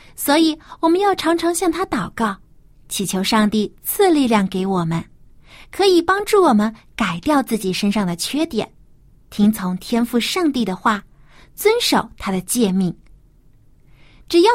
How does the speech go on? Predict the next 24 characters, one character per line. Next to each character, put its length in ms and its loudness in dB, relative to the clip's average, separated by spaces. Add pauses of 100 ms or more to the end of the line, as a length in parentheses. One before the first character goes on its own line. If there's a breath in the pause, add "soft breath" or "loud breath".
我 80 4
们 160 4
向 160 2
上 220 0
帝 140 0
祈 200 -6
求， 380 -6 (480)
他 160 -4
一 220 -2
定 320 2
会 200 -2 (140)
帮 280 0
助 200 2
我 140 2
们。 200 -6 (1040 soft breath)
因 200 2
为 300 2 (540)
The 120 2
Lord 460 4 (240)
gives 520 0
strength 720 -2 (200)
to 140 -2
his 380 0
people. 500 -4